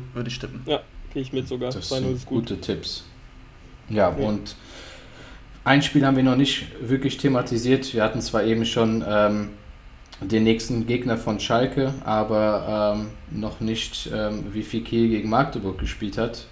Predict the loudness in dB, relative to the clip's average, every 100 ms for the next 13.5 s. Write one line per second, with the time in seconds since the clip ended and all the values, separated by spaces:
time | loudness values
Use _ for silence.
0 | -14 -10 -10 -10 -6 -4 -4 -2 -2 -2
1 | -4 -4 2 6 6 4 -14 -16 -16 -8
2 | 2 4 4 -2 0 4 4 4 2 2
3 | 2 0 -8 -18 -20 -16 -2 0 2 6
4 | 6 6 2 -4 0 2 2 2 -4 -10
5 | -4 0 2 0 -4 -6 -6 -4 -2 -2
6 | -2 -2 -4 -4 -6 -4 -4 -2 -2 -2
7 | -2 2 2 2 0 -2 -2 0 0 0
8 | 0 0 0 -2 -8 -18 -20 -18 -10 -6
9 | -4 -4 0 -2 -2 -4 -4 -4 -6 -4
10 | -2 -4 -4 -6 -4 -4 -4 -4 -8 -12
11 | -18 -16 -16 -18 -16 -10 -6 -6 -4 -2
12 | 0 0 0 0 -4 -6 -6 -6 -4 -4
13 | -4 -6 -6 -6